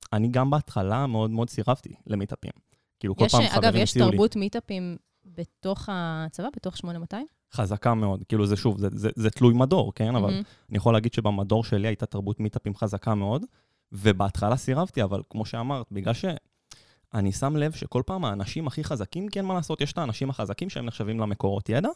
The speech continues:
Speaker 2: מהמם.
Speaker 1: אה, ביחידה ככלל, במדור בפרט, ואתה רואה שהם כל הזמן הולכים למיטאפים, והם קוראים לך, ואז אתה אומר, "לא, אני, אני, כאילו, אני רואה את ההרצאה הזאת, אני, אין לי זמן."
Speaker 2: כן.
Speaker 1: אה, ואז אתה מבין שהם כל הזמן הולכים, אז מתישהו הצטרפתי, וגיליתי את הריסורס הנהדר הזה,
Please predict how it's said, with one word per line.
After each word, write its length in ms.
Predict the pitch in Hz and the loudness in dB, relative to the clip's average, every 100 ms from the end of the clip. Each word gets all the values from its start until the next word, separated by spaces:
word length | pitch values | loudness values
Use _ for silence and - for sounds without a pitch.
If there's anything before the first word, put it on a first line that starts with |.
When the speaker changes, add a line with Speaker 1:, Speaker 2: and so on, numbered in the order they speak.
| _ 202 | _ -10
Speaker 2:
מהמם. 200 | 190 208 _ - | -10 -10 _ -2
Speaker 1:
אה, 180 | - 95 98 | 0 2 2
ביחידה 480 | 104 101 113 107 113 | 0 0 -2 0 0
ככלל, 520 | 98 - 123 139 139 | -2 -2 0 2 2
במדור 400 | 104 95 101 101 | 0 0 0 -2
בפרט, 460 | 95 139 294 - _ _ _ _ _ | -2 -2 -4 -6 _ _ _ _ _
ואתה 400 | 101 95 98 95 | -12 -4 -4 0
רואה 160 | 98 135 | 0 0
שהם 140 | - | -2
כל 160 | 175 185 | -4 -4
הזמן 180 | 208 214 | -4 -6
הולכים 260 | - 196 | -8 -6
למיטאפים, 460 | 190 208 214 - 110 | -6 -6 -8 -6 -8
והם 100 | 98 | -6
קוראים 220 | 107 101 | -6 -6
לך, 120 | 101 110 | -4 -4
ואז 120 | 107 | -6
אתה 80 | - | -8
אומר, 160 | - 165 | -10 -8
"לא, 380 | 165 165 170 147 | -6 -6 -6 -4
אני, 240 | 110 98 | -4 -6
אני, 180 | 107 107 | -8 -6
כאילו, 260 | 120 110 107 | 0 2 4
אני 80 | |
רואה 120 | 107 131 | 4 2
את 80 | |
ההרצאה 260 | 143 120 127 | 2 0 0
הזאת, 260 | 151 233 - | 0 -2 -4
אני, 180 | 101 | -8
אין 200 | - 120 | -6 0
לי 80 | 123 | 0
זמן." 340 | 104 110 247 311 - _ _ | 0 -2 -2 -6 -10 _ _
Speaker 2:
כן. 180 | 185 170 - _ _ - - | -14 -14 -16 _ _ -8 2
Speaker 1:
אה, 460 | 120 110 104 98 95 98 - | 4 4 4 2 0 -2 -6
ואז 260 | 101 107 - | -2 0 0
אתה 100 | 226 | -4
מבין 200 | 180 220 | -4 -4
שהם 160 | 196 | -6
כל 120 | - 165 | -4 -6
הזמן 180 | 165 | -4
הולכים, 400 | 151 135 110 101 | -6 -8 -10 -8
אז 100 | 101 | -8
מתישהו 280 | 98 123 143 | -4 -4 -4
הצטרפתי, 440 | 196 - 311 - 226 _ _ _ - | -8 -10 -12 -12 -16 _ _ _ -6
וגיליתי 340 | 117 110 127 175 | -4 -2 -4 -2
את 80 | |
הריסורס 460 | 151 139 - 151 147 | -4 -4 -4 -4 -4
הנהדר 440 | 127 113 101 117 | -4 -2 0 -2
הזה, 140 | 147 | -2